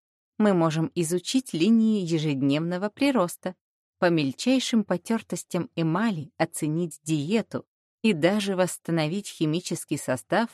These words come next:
проникшего в зубные отложения дыма от костров. Этим обилием информации и обусловлено возрождение интереса исследователей к неандертальцам в последние три десятилетия.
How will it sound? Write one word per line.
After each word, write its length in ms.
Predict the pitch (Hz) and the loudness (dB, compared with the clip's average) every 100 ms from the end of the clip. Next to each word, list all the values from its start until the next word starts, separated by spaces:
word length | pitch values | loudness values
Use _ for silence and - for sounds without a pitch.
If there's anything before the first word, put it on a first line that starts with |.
| - | -4
проникшего 760 | 147 135 131 127 - - 220 | -2 0 0 -2 -4 -4 -2
в 80 | 175 | -4
зубные 540 | 151 147 131 170 185 - | -2 -2 -2 -2 -4 -6
отложения 840 | 147 - 139 135 180 220 196 170 | -8 -4 -4 -2 -2 0 0 -4
дыма 500 | 143 139 226 220 208 | -2 0 2 2 0
от 180 | 170 - | -8 -10
костров. 560 | - 170 - 226 - _ _ _ _ _ _ _ _ _ _ _ | -10 -8 -6 -6 -6 _ _ _ _ _ _ _ _ _ _ _
Этим 460 | - 269 - 247 233 | 4 4 4 4 4
обилием 760 | 202 214 202 233 165 131 131 135 | 2 0 4 4 4 0 0 0
информации 880 | 160 147 151 147 220 262 - 240 226 | -2 -2 -2 0 0 -2 -2 -2 -2
и 240 | - 262 | 0 -2
обусловлено 1000 | - 208 180 - 160 151 208 214 214 202 | 0 0 0 -2 0 0 0 0 2 2
возрождение 960 | 185 170 165 165 131 185 233 233 220 - | 0 0 0 0 0 2 4 4 2 0
интереса 580 | 190 - 165 147 156 151 | -4 -2 0 0 -2 -6
исследователей 1160 | - 147 - - 139 185 202 214 - 208 208 _ | -6 -6 -6 -4 -2 -2 -4 -4 -4 -4 -6 _
к 100 | - | -4
неандертальцам 1040 | 202 190 170 156 - - 139 123 - 220 254 | 0 2 2 0 -2 -2 -2 -2 -2 -2 -2
в 140 | - - | -4 -4
последние 800 | 139 - 131 156 202 214 208 208 | -2 -2 -2 0 0 0 0 -2
три 240 | - 147 | -4 -2
десятилетия. 880 | 131 143 - - 190 175 - 127 | -2 -4 -6 -8 -6 -6 -6 -8